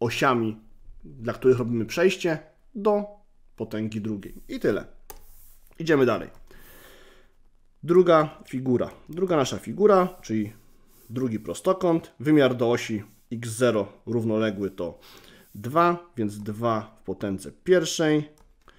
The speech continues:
Mnożymy przez wymiar do osi x zero dwa prostopadły, boku prostopadłego, czyli to będzie dziesięć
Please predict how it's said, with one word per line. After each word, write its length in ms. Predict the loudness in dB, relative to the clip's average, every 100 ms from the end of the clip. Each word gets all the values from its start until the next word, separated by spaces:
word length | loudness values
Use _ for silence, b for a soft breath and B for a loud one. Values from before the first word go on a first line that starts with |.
| b b -10
Mnożymy 540 | -2 2 4 4 2
przez 200 | 0 -2
wymiar 300 | 2 2 2
do 160 | 0 -2
osi 380 | -4 -8 -10 b b b b b b b _ -12
x 160 | -6
zero 200 | 0 0
dwa 140 | 0 -2
prostopadły, 640 | -4 -6 -6 -4 0 2
boku 220 | 0 -2
prostopadłego, 840 | -6 -6 -8 -2 0 0 -2 -4 -8
czyli 180 | -10
to 80 | -8
będzie 320 | -8 -8 -10
dziesięć 600 | -6 -6 -4 -4 -6 -10